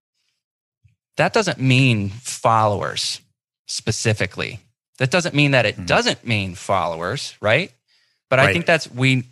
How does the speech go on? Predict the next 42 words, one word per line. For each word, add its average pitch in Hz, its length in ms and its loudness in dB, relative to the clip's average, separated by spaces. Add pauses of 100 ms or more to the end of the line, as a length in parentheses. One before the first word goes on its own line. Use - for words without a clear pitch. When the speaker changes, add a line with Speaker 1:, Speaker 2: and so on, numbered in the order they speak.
(100)
Speaker 1:
should - 280 -2
really 139 320 4
hammer 131 360 2
that 110 220 2
down 110 260 2
since 107 220 -4
we're 107 100 0
talking 123 500 0
on 101 160 0
this 95 140 -2
specifically, 95 840 -6 (400)
because 123 220 0
a 104 60 0
lot 113 280 4
of 147 60 -4
times, 98 680 -2 (720)
no 123 140 2
matter 127 260 4
what 117 240 2
business 120 380 -2
you're 104 160 -4
in, 113 240 0
and 104 100 -6
no 113 60 -2
matter 123 240 2
who 135 100 0
you 120 200 2
are 113 180 2
really, 95 360 -4 (460)
a 113 40 -8
lot 202 200 0
of 277 60 -4
times 120 340 0
we 123 400 2 (260)
kinda 170 240 -4
lean 123 220 2
into 113 240 2 (260)
metrics 123 520 -2
that 117 100 0
are 110 80 0
more 110 200 0
vanity 104 600 0